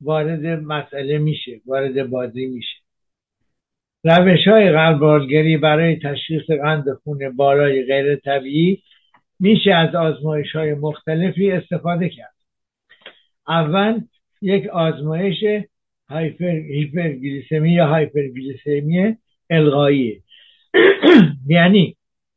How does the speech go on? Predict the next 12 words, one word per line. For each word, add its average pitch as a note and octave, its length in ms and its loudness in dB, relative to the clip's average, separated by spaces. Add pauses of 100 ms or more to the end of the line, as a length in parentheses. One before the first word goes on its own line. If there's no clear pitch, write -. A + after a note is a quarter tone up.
(1160)
مصرف F3+ 640 -2
پنجاه E3+ 720 -2
تا E3 100 -4
هفتاد D3+ 440 -6
و D#3 80 -4
پنج D#3+ 420 -6
گرم C3 380 -8 (800)
گلوکوز، E3+ 520 4 (300)
یک D#3+ 240 -4
شربتی D3+ 640 -6
که B2 220 -12 (1200)
توش D3+ 200 4